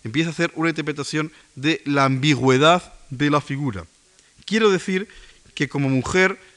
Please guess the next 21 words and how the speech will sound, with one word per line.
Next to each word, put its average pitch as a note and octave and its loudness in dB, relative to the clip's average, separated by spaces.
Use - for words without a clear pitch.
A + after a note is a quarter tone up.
tendría D3+ 2
no D#3+ 4
sé E3+ 0
qué F#3 4
de D#3 4
hombre C3+ 0
y D3 -4
como C3+ 2
hombre D#3+ 2
de B2+ 2
vaga C#3 2
mujer. A#2 -2
Mixtura, F#3 0
mezcla C3+ -4
difícil, D#3+ -6
agradable C3 0
y C#3+ -2
sumamente D#3 0
apreciada C#3 0
por C3 -4
Apeles. E2 -12